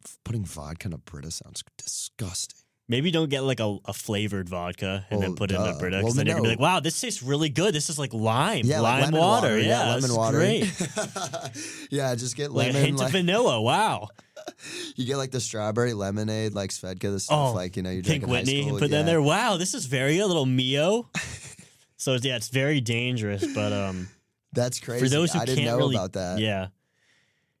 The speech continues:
Speaker 1: Is
Speaker 2: It
Speaker 1: that, that must be what, like, high schoolers are doing. So then their parents, like, when they, like, put it in the water bottle, you know,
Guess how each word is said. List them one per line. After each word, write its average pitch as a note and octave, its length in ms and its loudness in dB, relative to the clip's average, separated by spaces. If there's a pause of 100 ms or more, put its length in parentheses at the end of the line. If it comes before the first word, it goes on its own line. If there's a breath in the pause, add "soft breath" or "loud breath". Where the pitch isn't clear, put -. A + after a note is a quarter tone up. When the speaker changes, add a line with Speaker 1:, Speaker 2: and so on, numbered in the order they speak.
(160)
Speaker 1:
Is A#2 140 2
Speaker 2:
It A2 40 -2
Speaker 1:
that, D3 160 -6
that D#3 160 -4
must G3+ 180 -4
be G3 80 -6
what, F3+ 100 -4
like, A2 140 -4
high G2+ 160 -2
schoolers D#2+ 440 -6
are E2 40 -12
doing. D#2 300 -6
So E2 160 -8
then F2 180 -10
their E2 120 -6
parents, E2+ 540 -6
like, C#2+ 280 -18 (400)
when F2+ 140 -4
they, D#2+ 140 -4
like, C#2+ 200 -8 (100)
put G2 140 -2
it F2 80 -4
in F2 80 -4
the E2 80 -4
water D#2 280 -2
bottle, F#2 380 2
you G2 140 0
know, G2+ 260 0